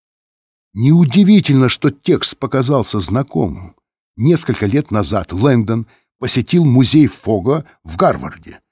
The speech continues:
Гарвардский выпускник Билл Гейтс в знак признательности сделал своей "Альма-матер" подарок, передав в музей бесценный экспонат: восемнадцать листов бумаги, приобретённых им на аукционе из коллекции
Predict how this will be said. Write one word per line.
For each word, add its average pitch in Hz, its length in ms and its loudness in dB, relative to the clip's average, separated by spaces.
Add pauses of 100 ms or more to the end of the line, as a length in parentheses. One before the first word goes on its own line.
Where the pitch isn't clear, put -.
(280)
Гарвардский 139 600 0
выпускник 104 600 -4
Билл 101 360 -2
Гейтс 101 480 -4 (280)
в - 80 -12
знак 147 320 0
признательности 117 800 -2
сделал 135 440 2
своей 113 680 -2
"Альма-матер" 107 800 -2 (220)
подарок, 156 640 -2 (380)
передав 120 400 0
в 80 120 -8
музей 113 360 2
бесценный 143 720 0
экспонат: 156 480 -2 (380)
восемнадцать 139 840 0
листов 104 460 -4
бумаги, 101 600 -4 (300)
приобретённых 131 800 0
им 120 200 0
на 113 80 2
аукционе 110 880 -2 (200)
из - 220 -2
коллекции 135 800 0